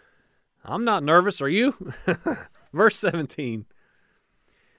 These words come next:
"He came and he preached peace to you who are far off." I'm sorry, I gotta read verse sixteen first.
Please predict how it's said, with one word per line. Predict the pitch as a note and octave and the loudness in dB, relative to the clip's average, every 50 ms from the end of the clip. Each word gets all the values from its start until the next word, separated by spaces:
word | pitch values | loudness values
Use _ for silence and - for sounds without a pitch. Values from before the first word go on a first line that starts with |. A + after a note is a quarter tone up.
| _ _ _ _ _ _ | _ _ _ _ _ _
"He | - D#3+ F3 | -6 -6 -6
came | - - G3 G#3 A#3 B3 B3 | -4 -2 -2 0 0 0 0
and | A3+ | 0
he | G3 E3 | -2 -2
preached | - - - A3 G#3+ - - - | -4 -4 -4 -4 -4 -4 -8 -12
peace | - - A3 A3+ A#3 - | -8 -4 -4 -2 -4 -4
to | - - D3+ | -6 -8 -6
you | D3+ D#3 D#3+ | -4 -4 -2
who | D3+ F3 E3+ | -2 0 0
are | C#3+ - | 0 -2
far | - - - - G#3 A3+ A3+ A3+ A3+ A3+ | -2 -6 -4 -2 0 0 0 0 0 0
off." | A3+ A#3 G3+ C3 F2+ - - - _ _ _ _ _ _ _ _ _ _ _ _ _ _ _ _ _ _ _ _ _ _ _ _ _ _ - - _ _ _ _ _ - | 0 0 0 -2 -4 -6 -12 -20 _ _ _ _ _ _ _ _ _ _ _ _ _ _ _ _ _ _ _ _ _ _ _ _ _ _ -20 -20 _ _ _ _ _ -12
I'm | - D#3 D#3 | -12 -10 -10
sorry, | - F#2 E2 E2+ F#2 | -10 -10 -8 -8 -8
I | G#2 | -6
gotta | A#2+ C#3+ D3 C3 | -6 -4 -4 -4
read | A#2+ A2+ G#2 | -4 -6 -6
verse | F#2+ G2 F#2 - | -8 -10 -10 -10
sixteen | - C3 B2+ - - - C#2 C#2+ - | -10 -10 -12 -12 -12 -18 -18 -18 -16
first. | - - - - - - | -14 -14 -14 -14 -16 -20